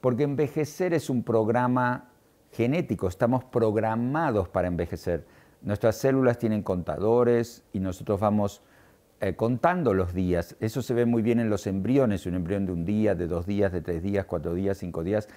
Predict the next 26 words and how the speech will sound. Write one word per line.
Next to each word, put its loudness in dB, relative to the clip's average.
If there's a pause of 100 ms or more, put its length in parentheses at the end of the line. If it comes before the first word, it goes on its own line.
(280)
Cualquier 4
embriólogo 6
puede 4
ver 4
un 2
embrión 4
y 4
decir, 0
y 2
decir 2
cuántos 0
días, 0 (640)
de 0
qué, 0
de -2
qué 2
vejez, 0
<laughs> -12
digamos, 0
eh, -2 (540)
tiene 2
este -2 (100)
embrión. 2 (520)
Entonces 0
yo 0
ahí 0